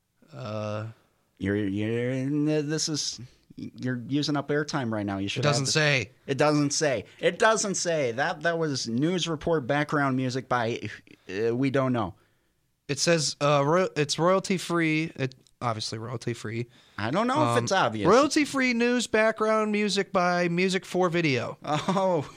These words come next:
Speaker 2: <laughs> good old Music for Video. I have their greatest hits album.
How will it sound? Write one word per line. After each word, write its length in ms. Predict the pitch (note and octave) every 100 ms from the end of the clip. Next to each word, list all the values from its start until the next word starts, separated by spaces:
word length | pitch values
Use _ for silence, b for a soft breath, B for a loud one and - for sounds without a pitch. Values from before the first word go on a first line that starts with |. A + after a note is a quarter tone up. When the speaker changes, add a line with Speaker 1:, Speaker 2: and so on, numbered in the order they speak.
| -
Speaker 2:
<laughs> 240 | A3+ E3 B D4+ C3
good 160 | C3 A3
old 160 | A#3
Music 440 | F#3 F3 G3 G3+ -
for 180 | F3 D3+
Video. 380 | D#3 F3+ B2+ A2
I 100 | E3
have 160 | A3
their 120 | F#3+
greatest 360 | E3 E3 D#3+ -
hits 200 | F#3+ -
album. 280 | A2 G2+